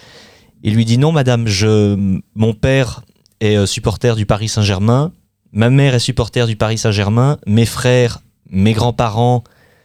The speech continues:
mes oncles et mes tantes sont tous, euh, supporters du P S G, donc moi aussi,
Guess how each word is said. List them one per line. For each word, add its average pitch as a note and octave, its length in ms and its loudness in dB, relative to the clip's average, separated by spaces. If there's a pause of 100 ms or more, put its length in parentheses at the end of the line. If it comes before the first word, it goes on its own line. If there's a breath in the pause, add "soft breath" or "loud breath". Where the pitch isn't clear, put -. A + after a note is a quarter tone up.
(340 soft breath)
mes A2 260 2
oncles C3+ 240 0
et B2 40 2
mes A#2 120 2
tantes B2 240 2
sont A2 160 0
tous, - 340 0
euh, G#2+ 140 2
supporters A2+ 440 -2
du G#2 120 0
P A2 140 2
S G2 80 0
G, B2 300 2
donc A2+ 320 -2 (340)
moi A2 180 2
aussi, A#2+ 440 0